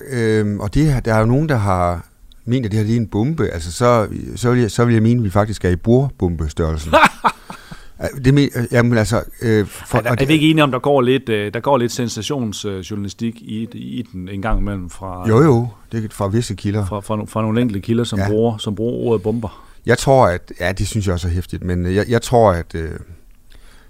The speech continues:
Speaker 1: jeg tror, at, at den her, den kommer til at øge salget lidt af Tesla tre, som i øvrigt er for nedadgående i det danske marked. Danskerne vil et helt andet sted hen. Den skal nok, den skal nok sælge i, i det segment, i den prisklasse,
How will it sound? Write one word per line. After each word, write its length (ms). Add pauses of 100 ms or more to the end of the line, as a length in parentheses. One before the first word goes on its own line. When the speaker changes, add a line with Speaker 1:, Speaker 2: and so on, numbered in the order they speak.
Speaker 1:
jeg 100
tror, 180
at, 160
at 120
den 120
her, 80
den 120
kommer 200
til 160
at 220
øge 180
salget 320
lidt 200
af 180
Tesla 320 (220)
tre, 220
som 240
i 40
øvrigt 180
er 60
for 120
nedadgående 640
i 60
det 80
danske 300
marked. 320 (680)
Danskerne 300
vil 100
et 60
helt 140
andet 140
sted 220
hen. 200
Den 160
skal 140
nok, 180 (100)
den 80
skal 140
nok 140
sælge 360 (160)
i, 140 (160)
i 60
det 180
segment, 600 (180)
i 80
den 240
prisklasse, 560